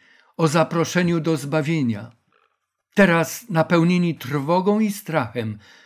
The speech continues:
decydują, że chcą w tym kierunku iść, aby się uratować.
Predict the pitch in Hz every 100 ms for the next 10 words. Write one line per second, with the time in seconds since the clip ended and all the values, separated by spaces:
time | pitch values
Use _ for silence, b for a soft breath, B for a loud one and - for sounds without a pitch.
0 | b b b b _ _ _ - 165 180
1 | 185 170 202 196 185 160 160 - - 220
2 | 196 175 - 151 135 147 135 139 123 147
3 | 147 175 165 - - - 160 151 143 180
4 | 175 196 160 160 165 117 113 107 - -